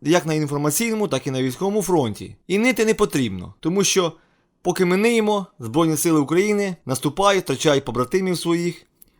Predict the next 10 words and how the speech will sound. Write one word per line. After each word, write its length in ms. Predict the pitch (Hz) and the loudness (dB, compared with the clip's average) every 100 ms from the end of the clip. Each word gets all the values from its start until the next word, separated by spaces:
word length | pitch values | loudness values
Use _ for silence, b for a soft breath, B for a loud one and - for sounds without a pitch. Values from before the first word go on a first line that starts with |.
| - | -6
Ми 120 | 170 | -4
втрачаємо 560 | 175 147 - 175 160 143 | -2 -4 0 2 2 0
найкращих 500 | 123 170 196 185 156 | -2 0 -2 -2 -2
синів, 480 | - 170 147 95 101 | 0 2 0 -4 -8
розумієте? 640 | 104 110 143 151 127 - 120 | -10 -6 -6 -6 -8 -14 -4
Найкращих 440 | 135 165 170 131 | -4 0 -2 -2
синів 420 | - 175 226 226 165 | -2 -2 -4 -6 -8
та 100 | 156 | -4
доньок 420 | 151 139 101 90 113 | 0 0 -2 -12 -12
України. 460 | 120 117 95 90 | -8 -6 -8 -14